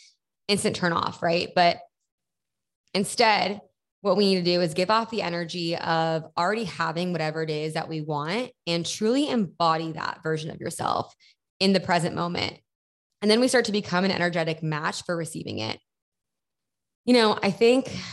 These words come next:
being an entrepreneur teaches us so much about ourselves. And I think that most of us, I know for sure I did, get stuck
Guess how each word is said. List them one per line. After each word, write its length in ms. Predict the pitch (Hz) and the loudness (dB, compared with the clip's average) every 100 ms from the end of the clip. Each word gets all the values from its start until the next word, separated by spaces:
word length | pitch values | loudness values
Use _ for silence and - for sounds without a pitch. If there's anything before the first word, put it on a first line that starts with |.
| - - - | -16 -8 0
being 180 | 185 | 2
an 80 | 190 | 2
entrepreneur 720 | 170 170 - 175 165 160 160 | 0 -2 -6 -6 -4 -2 -4
teaches 300 | 156 170 170 | -6 -8 -4
us 360 | 170 156 156 - | -2 -2 -4 -8
so 160 | 165 165 | -4 -2
much 280 | 160 156 | -4 -4
about 200 | - 165 | -4 -2
ourselves. 680 | 160 156 160 160 160 160 - _ _ _ _ _ _ _ _ _ | -2 -6 -6 -4 -4 -4 -12 _ _ _ _ _ _ _ _ _
And 100 | 185 | -2
I 40 | 185 | 2
think 240 | 208 226 | 2 2
that 160 | 247 196 | 2 2
most 260 | 170 160 | -2 -2
of 80 | 170 | -2
us, 440 | 170 170 170 - - | -2 -2 -6 -12 -6
I 120 | 170 | -2
know 300 | 165 160 156 | 0 2 0
for 140 | 156 | -4
sure 220 | 156 170 160 | -6 -6 -4
I 120 | 156 | -2
did, 260 | 156 151 | -2 -2
get 200 | 165 160 | -4 -4
stuck 640 | - - - 160 160 - | -6 -12 -4 -2 -2 -8